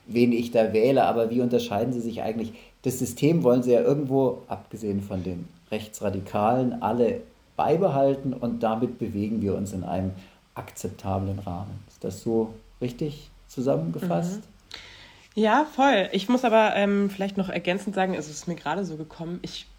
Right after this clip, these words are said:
Speaker 2: bin natürlich nicht mit allem in unserer Gesellschaft einverstanden, aber man, also ich finde, um sich da wirklich kritisch drüber zu äußern, bräuchte man einen Gegenvorschlag, wie man's besser macht.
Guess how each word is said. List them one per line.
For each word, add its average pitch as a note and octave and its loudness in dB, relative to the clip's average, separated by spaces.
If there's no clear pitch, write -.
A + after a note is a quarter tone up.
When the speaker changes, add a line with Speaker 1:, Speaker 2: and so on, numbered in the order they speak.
Speaker 2:
bin G3+ 0
natürlich F#3+ -2
nicht G3 0
mit F#3+ -2
allem F3 2
in F3+ -2
unserer D#3+ -2
Gesellschaft E3 -4
einverstanden, F3 -2
aber G#3 2
man, G3+ 0
also F3+ 2
ich - -8
finde, A3 2
um G3 2
sich F#3+ 2
da F#3+ 0
wirklich A3+ 0
kritisch - -2
drüber G3+ -2
zu - -6
äußern, G3 0
bräuchte G3 0
man G3 0
einen F#3+ 0
Gegenvorschlag, F#3+ -2
wie G3 0
man's F3+ -4
besser F#3+ -6
macht. D3+ -8